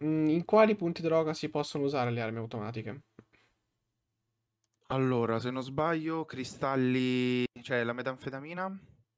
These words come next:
Speaker 1: Mm.
Speaker 2: e l'es-, l'S M G è contata come, non è contata come arm-, cioè come pistola. Quindi in teoria anche l'oppio, che se non sbaglio era con l'S M G.
Speaker 1: Ok.
Speaker 2: La cocaina e il crack, se non erro.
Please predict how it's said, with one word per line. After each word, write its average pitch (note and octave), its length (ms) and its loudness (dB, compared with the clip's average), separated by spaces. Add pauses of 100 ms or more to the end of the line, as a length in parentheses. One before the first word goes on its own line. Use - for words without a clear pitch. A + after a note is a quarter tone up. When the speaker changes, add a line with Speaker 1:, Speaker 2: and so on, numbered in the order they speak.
(540)
Speaker 1:
Mm. C3+ 340 0
Speaker 2:
e G#2+ 200 -2
l'es-, C3+ 280 -8 (140)
l'S C3 240 -10
M C#3+ 200 -10
G D#3+ 320 -8
è G#2+ 200 -2
contata G#2 580 -4
come, G2+ 720 -6
non G2+ 180 -6
è B2 60 -6
contata F#2+ 360 -8
come F#2 240 -12
arm-, F#2 580 -12
cioè A2 160 -2
come G2 240 -6
pistola. F2+ 500 -6 (480)
Quindi G2+ 240 -10
in F#2+ 180 -12
teoria A2+ 300 -2
anche G#2+ 320 -4
l'oppio, G2+ 360 -2
che G2 100 -8
se - 120 -14
non G2 100 -14
sbaglio G2 380 -4
era F#2+ 180 -6
con G2 200 -14 (120)
l'S G2 240 -8
M G2 180 -14
G. G2 340 -14 (560)
Speaker 1:
Ok. - 240 -16 (1040)
Speaker 2:
La G#2+ 60 -4
cocaina D#3+ 640 -4 (1600)
e A#2+ 80 -8
il A#2 120 -6
crack, F#2 540 -12
se - 140 -14
non F#2 160 -10
erro. F2 280 -12